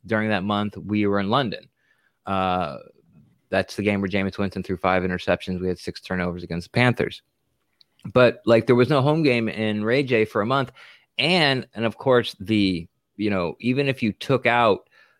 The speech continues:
the England game, we flew the most, uh, than anybody else,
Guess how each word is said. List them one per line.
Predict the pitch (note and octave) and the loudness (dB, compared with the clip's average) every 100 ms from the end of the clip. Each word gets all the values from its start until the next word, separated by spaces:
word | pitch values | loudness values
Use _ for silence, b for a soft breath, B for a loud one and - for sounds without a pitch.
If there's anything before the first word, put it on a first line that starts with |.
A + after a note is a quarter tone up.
| b - | b -6
the | G2+ G#2+ G2 G2 | -2 0 0 -2
England | C3+ D#3+ C3 A2+ | -2 -2 -2 -2
game, | G2+ G2 G2 F#2+ - - | -2 -2 -4 -6 -10 -6
we | G#2+ B2+ | -2 -2
flew | - - C3+ C#3+ C#3+ C#3 A2+ | -4 -8 0 6 6 6 6
the | G#2+ | 4
most, | G#2 A2 A2+ G2 - - - - _ _ _ _ G2+ | 4 4 6 4 0 -12 -14 -20 _ _ _ _ 0
uh, | G#2 F#2+ F2 E2+ - | 2 2 0 -2 -6
than | G2 A2 G#2+ | -2 0 0
anybody | A2+ A#2+ A#2 A2 G#2 G2+ | 0 0 2 4 4 4
else, | G#2 F#2+ - - | 4 2 -2 -12